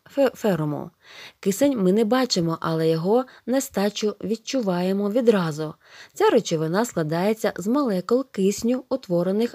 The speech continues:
атомами оксигену. Кожна з розглянутих речовин утворена атомами одного виду.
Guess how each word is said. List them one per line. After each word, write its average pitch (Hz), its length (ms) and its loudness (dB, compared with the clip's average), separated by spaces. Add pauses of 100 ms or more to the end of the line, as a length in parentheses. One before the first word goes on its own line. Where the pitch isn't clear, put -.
(120)
атомами 175 680 -2
оксигену. 165 800 -4 (560)
Кожна 160 460 0 (300)
з 185 120 0
розглянутих 254 680 4
речовин 220 500 2
утворена 220 600 2
атомами 196 640 0
одного 190 440 -2
виду. 156 460 2